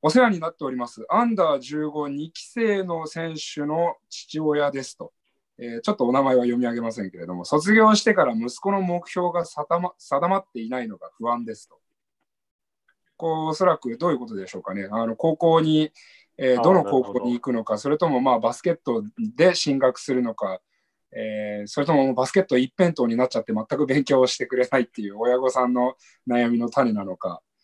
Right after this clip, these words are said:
Speaker 1: ちょっといろんなシチュエーションを、えー、考えていって、えー、話をしてもらいましょう。
Speaker 2: そうですね。やっぱり、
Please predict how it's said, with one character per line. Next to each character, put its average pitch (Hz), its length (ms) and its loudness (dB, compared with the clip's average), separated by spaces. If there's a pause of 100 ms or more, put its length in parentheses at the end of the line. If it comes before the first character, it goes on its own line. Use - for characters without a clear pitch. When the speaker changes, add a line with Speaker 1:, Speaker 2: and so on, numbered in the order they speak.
(200)
Speaker 1:
ち - 80 2
ょ - 20 6
っ 220 40 2
と 202 100 4
い 180 60 4
ろ 190 120 4
ん 196 40 0
な 190 100 4
シ - 140 -8
チ 175 120 -8
ュ 170 40 0
エ - 20 0
ー 165 40 0
シ 165 120 -6
ョ 156 40 0
ン 151 120 0
を、 143 240 0
え 127 40 -4
ー、 113 420 -6
考 120 280 -6
え 101 120 -4
て - 160 -12
い 90 220 -16
っ - 20 -20 (120)
て、 80 220 -14 (140)
え 80 40 -20
ー、 - 20 -20 (220)
話 90 320 -8
を 85 80 -10
し - 120 -14
て 82 100 -16
も 85 160 -8
ら 82 120 -4
い 82 60 -14
ま 80 140 -12
し - 120 -4
ょ - 160 -2 (640)
う。 - 40 -10 (1500)
Speaker 2:
そ 135 300 2
う 101 40 0
で - 60 -14
す 110 60 -20
ね。 107 180 -6
や 110 100 -2
っ 110 80 -10 (460)
ぱ 185 120 0
り、 127 500 -6